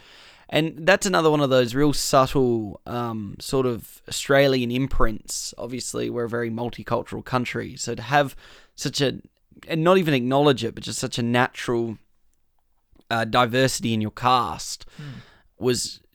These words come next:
Speaker 1: a really good way of kind of putting that Australian, very subtle Australian footprint on this story, um, from everything to do with costume design and the way that characters are constructed, um, to the vast,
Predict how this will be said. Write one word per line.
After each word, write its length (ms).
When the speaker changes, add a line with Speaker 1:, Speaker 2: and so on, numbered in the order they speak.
Speaker 1:
a 100
really 300
good 160
way 260
of 120
kind 200
of 80
putting 260
that 160
Australian, 920
very 180
subtle 420
Australian 500
footprint 540
on 180
this 140
story, 760
um, 340
from 280
everything 440
to 120
do 120
with 160
costume 460
design 800
and 300
the 60
way 200
that 140
characters 500
are 60
constructed, 1120
um, 380
to 340
the 240
vast, 800